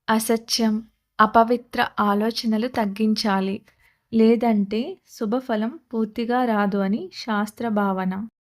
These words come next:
అందుకే ఈ మాఘమాసాన్ని కేవలం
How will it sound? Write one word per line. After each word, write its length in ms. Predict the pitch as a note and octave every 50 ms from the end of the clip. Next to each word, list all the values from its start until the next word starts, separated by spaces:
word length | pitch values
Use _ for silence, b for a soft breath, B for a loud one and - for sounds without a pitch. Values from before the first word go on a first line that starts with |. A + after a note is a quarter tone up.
| _ _ _ _ _ _ _ _ _ _ -
అందుకే 680 | A3+ A3+ A3 A3+ A3 B3 A#3+ - A#3 G#3+ G#3 G#3 - - - _ _ -
ఈ 160 | B3 B3+ B3
మాఘమాసాన్ని 1300 | A#3 A3 G#3+ G3+ G3+ G#3 G3+ C4 C4+ C4+ C4+ C4 B3+ B3+ B3+ - A#3 G#3+ G#3+ G#3 G3+ G#3+ B3 D4 D#4+ - b b b b b b b _ -
కేవలం 540 | A#3+ A3+ A3 G#3+ G#3 A3+ A3+ B3 C#4+ D4